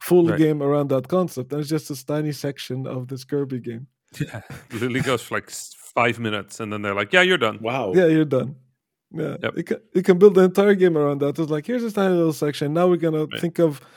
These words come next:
Speaker 1: all sorts of other things that Kirby could just <laughs> swallow and turn
Speaker 2: Right.
Speaker 1: into,
Speaker 3: That's
Speaker 1: and
Speaker 3: so
Speaker 1: build,
Speaker 3: cool.
Speaker 1: like, you know, mechanical sections of that in that level."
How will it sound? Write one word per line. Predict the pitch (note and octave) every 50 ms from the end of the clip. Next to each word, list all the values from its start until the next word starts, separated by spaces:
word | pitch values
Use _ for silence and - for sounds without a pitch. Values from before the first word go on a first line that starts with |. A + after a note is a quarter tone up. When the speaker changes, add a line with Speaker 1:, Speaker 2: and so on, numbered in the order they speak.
| - - _ _
Speaker 1:
all | - - F3 E3+
sorts | - F#3+ F#3 F3 -
of | F3 E3 D3
other | C3 E3 E3+ E3 E3
things | - - D3+ C#3+ C#3 C#3 C#3 C3
that | C#3+ C#3 -
Kirby | - D#3 D3 C#3+ D3 C#3+
could | C3 - C3+ B2+
just | C3+ C3+ B2+ - - -
<laughs> | - - -
swallow | - C#3 C#3+ C#3+ C#3+ C#3+ C#3
and | C3+ C3+ C3 B2+
turn | D#3+ D#3+ D#3+ D3
Speaker 2:
Right. | C#3 C3+ C3+ A2+ G2+ A2+
Speaker 1:
into, | B2+ D3 G3+ _ _ - - - - _ -
Speaker 3:
That's | A#2+ C3
Speaker 1:
and | D3 D3 C3+
Speaker 3:
so | C3
Speaker 1:
build, | D#3 D#3+ D#3+ D#3 C#3
Speaker 3:
cool. | C#3+ D#3
Speaker 1:
like, | D3+ D3 C#3 C#3+
you | D#3 D3
know, | D3 C#3 C3+ C3
mechanical | C3+ C#3 C#3+ C3 - D#3+ D3+ D3+ D#3 D#3 - - D3+ D3
sections | C3 - C#3 C3+ C3 C3 - - C#3 C#3 B2+ C3
of | C3+ B2+ B2+ B2+
that | B2+ B2+ B2+ B2+
in | C3 C3 C3
that | A#2+ B2 - -
level." | B2+ B2+ A#2+ A#2 A#2+ C3